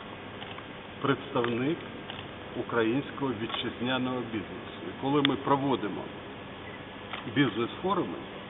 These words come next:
ми збираємо представників бізнесу з двох сторін, той чи іншої країни. Для чого? Для того, щоб вони познайомилися, для того, щоб вони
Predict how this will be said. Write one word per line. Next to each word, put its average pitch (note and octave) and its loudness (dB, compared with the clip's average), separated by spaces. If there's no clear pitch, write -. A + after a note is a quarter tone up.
ми B2+ 6
збираємо C#3+ 10
представників B2+ 0
бізнесу C3 2
з - 8
двох B2 4
сторін, G2 2
той D3 6
чи - 0
іншої A2+ -2
країни. F2+ -4
Для C#3 8
чого? A#2 6
Для B2 2
того, D3 6
щоб A2 10
вони C#3 6
познайомилися, F#2 -2
для A#2+ 6
того, D3+ 8
щоб C#3 4
вони C#3 8